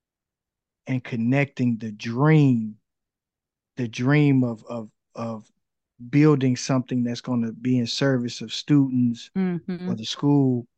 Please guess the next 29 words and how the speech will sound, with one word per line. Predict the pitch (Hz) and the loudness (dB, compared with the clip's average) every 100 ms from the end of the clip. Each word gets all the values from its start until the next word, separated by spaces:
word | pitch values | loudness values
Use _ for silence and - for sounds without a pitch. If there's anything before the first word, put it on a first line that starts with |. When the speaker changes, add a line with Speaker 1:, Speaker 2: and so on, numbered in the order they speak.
| _ _ _ _ - | _ _ _ _ -8
Speaker 1:
uh, | 202 | -2
Speaker 2:
Mm-hmm. | 185 170 - 180 180 _ | -2 -2 -6 -8 -10 _
Speaker 1:
and | 127 123 | -8 -6
connecting | 135 117 151 190 190 175 | -4 2 4 2 4 2
it | 165 135 | 4 2
with | 143 139 | 0 -2
students, | - 165 139 - 233 - _ | -2 0 0 -2 -14 -16 _
but | 135 131 | -6 -4
pushing | - 196 190 160 | 4 4 6 2
that | 143 131 | 2 -2
dream | 120 127 135 123 117 - _ _ _ - | -4 -2 -2 -2 -4 -10 _ _ _ -10
and, | 127 123 117 | -4 -4 -2
and | 131 | -4
challenging | 120 160 156 147 139 123 131 123 | -2 0 2 2 0 -2 -4 -2
your, | 131 127 120 120 _ _ _ _ _ _ _ | -4 -6 -8 -12 _ _ _ _ _ _ _
your | 131 123 | -4 -2
educators, | 143 135 139 139 127 127 | -2 -2 -2 0 0 -4
the | - | -6
people | 123 139 127 | -2 -2 0
who | 135 | -2
are | 131 | 0
gonna | 127 | -2
use | 120 139 147 127 | 0 2 2 0
those | 123 120 117 | -4 -8 -10
funds | - 127 120 117 113 - _ _ _ _ _ _ _ _ | -6 -4 -4 -6 -10 -14 _ _ _ _ _ _ _ _
to | - 123 | -6 -4
dream | 117 135 131 117 | 0 2 2 2
big | 131 131 123 | 0 0 -2
about | 120 113 113 110 | -6 -10 -8 -10